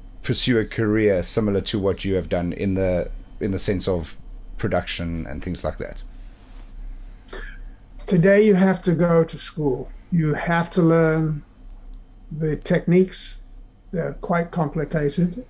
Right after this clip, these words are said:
Speaker 2: uh, and you, and you must be able to play an instrument. Doesn't have to be brilliantly, just as long as you understand music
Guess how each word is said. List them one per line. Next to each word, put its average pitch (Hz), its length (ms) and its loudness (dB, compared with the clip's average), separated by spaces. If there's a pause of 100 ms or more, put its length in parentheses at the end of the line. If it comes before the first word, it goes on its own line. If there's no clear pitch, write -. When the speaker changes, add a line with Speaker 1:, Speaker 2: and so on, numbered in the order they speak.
Speaker 2:
uh, 160 380 0
and 165 140 6
you, 247 260 2 (100)
and 165 160 4
you 165 100 8
must 170 680 6
be 180 140 2
able 165 240 2
to 147 80 -8
play 151 300 2
an 151 160 -2
instrument. 139 640 -2 (840)
Doesn't 185 260 6
have 190 140 4
to 202 60 4
be 175 360 4 (720)
brilliantly, 170 760 4
just - 360 -2
as 170 100 -2
long 202 220 6
as 190 120 4
you 196 120 6
understand 170 760 2
music 175 440 4